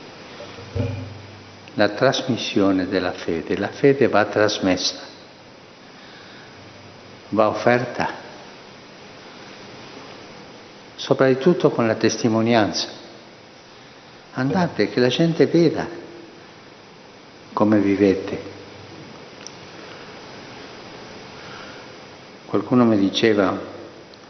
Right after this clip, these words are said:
un prete europeo, di una città europea, mi diceva: "C'è tanta incredulità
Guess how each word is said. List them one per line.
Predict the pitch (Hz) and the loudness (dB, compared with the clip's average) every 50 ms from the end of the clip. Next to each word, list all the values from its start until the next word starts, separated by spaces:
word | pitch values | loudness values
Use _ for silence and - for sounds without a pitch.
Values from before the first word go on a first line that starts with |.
| - - - - - - - - - - - - | -20 -20 -20 -20 -18 -18 -20 -20 -20 -20 -14 -6
un | 139 123 113 | -4 -4 -2
prete | - 120 120 113 110 - - 98 | 2 4 4 4 4 4 2 2
europeo, | 92 92 98 95 - - 98 95 90 87 87 | 4 4 2 2 2 2 4 4 4 2 0
di | 85 - | -2 -2
una | 95 98 95 | 0 0 0
città | 95 - - 104 - - | 0 -2 -8 -4 0 2
europea, | 95 92 90 90 90 - - 87 85 85 - - - - - - - - - - - - - - - - - - - - - - - - | 2 2 2 0 -2 -2 -2 -4 -4 -4 -6 -12 -16 -16 -18 -20 -20 -20 -20 -20 -20 -20 -20 -20 -20 -20 -20 -20 -20 -20 -20 -18 -8 -4
mi | 107 101 | -4 -4
diceva: | - 104 95 - - 110 107 101 104 104 104 107 104 - - - - - - - - - - - - - - - - - - - - - - - - - - - - - - - - - - - - - - | -4 -4 -6 -4 -2 -2 0 2 2 2 4 2 0 -2 -6 -10 -12 -14 -16 -18 -18 -20 -20 -20 -20 -20 -20 -20 -20 -20 -20 -20 -20 -20 -20 -20 -20 -20 -20 -20 -20 -20 -20 -20 -20 -20 -20 -20 -20 -20 -10
"C'è | - - - - | -8 -4 -4 -4
tanta | - - 143 143 143 135 - 139 131 123 120 117 117 - - - - - - - - - - - - - - - - - - - - - - - - - - - - - - - - - - - - - - - - - - - - - - - - - - - | 0 4 4 4 4 4 2 2 2 2 2 0 0 -2 -6 -10 -14 -16 -8 -8 -8 -8 -6 -8 -8 -10 -10 -14 -16 -16 -18 -18 -18 -20 -20 -20 -20 -20 -20 -20 -20 -20 -20 -20 -20 -20 -20 -20 -20 -20 -20 -20 -20 -20 -20 -20 -20 -20 -20 -20 -20 -20 -10 -2
incredulità | - 117 110 - - 113 110 110 110 101 107 107 101 - - 123 123 120 110 98 - - - - - - - | -2 -2 2 4 6 6 6 6 6 4 4 2 2 2 4 4 4 4 2 2 -2 -4 -8 -10 -12 -14 -14